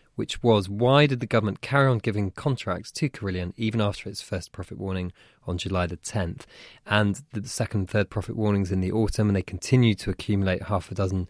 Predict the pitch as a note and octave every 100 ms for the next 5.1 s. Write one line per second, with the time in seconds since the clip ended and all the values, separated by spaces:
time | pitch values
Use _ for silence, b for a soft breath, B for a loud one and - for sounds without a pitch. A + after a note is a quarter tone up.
0 | - C3 B2 - G3+ G#3+ - G#2+ F#2 -
1 | B B B A2 - D#3 - - - -
2 | A2+ A2+ C#3+ - - - A2+ - F#2+ G#2
3 | F#2+ G2+ F#2+ - A2+ G2+ - A2 - -
4 | F#2 F#2 - A#2+ G#2+ G2 F#2+ F#2+ A2 G#2+
5 | G#2